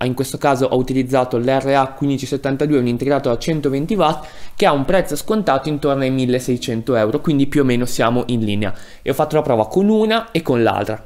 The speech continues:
prima la Magnat, poi la Tannoy, poi le invertite e così via. Come dice giustamente l'amico Cristiano, le, diciamo, le vere differenze tra un diffusore e l'altro si vanno a vedere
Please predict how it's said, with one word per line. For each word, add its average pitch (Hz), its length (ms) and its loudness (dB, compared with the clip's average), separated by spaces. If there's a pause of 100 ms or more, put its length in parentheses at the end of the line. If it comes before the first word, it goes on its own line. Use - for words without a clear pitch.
prima 160 220 2
la 170 100 2
Magnat, 180 500 0
poi 135 140 2
la 127 60 2
Tannoy, 151 520 2
poi 135 140 2
le 123 60 4
invertite 127 580 2
e 120 100 -2
così 98 240 -6
via. 104 140 -4 (260)
Come 277 200 0
dice 156 220 0
giustamente 143 520 0
l'amico 143 240 0
Cristiano, 120 720 0 (320)
le, 147 300 2
diciamo, 160 340 0
le 156 100 2
vere 196 300 2
differenze 117 1200 0 (520)
tra 139 380 2
un 143 140 0
diffusore 131 680 0
e 131 120 0
l'altro 113 500 0
si - 220 -6
vanno 147 480 0 (340)
a 143 380 0 (580)
vedere 131 800 2